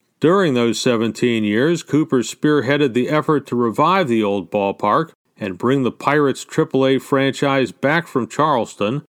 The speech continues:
to become the Columbus Clippers. After two seasons, the Clippers changed affiliation to the New York Yankees,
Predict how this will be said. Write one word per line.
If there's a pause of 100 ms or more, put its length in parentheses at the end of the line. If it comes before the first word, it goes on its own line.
(120)
to
become
the
Columbus
Clippers. (320)
After
two
seasons,
the
Clippers
changed
affiliation
to
the
New
York
Yankees,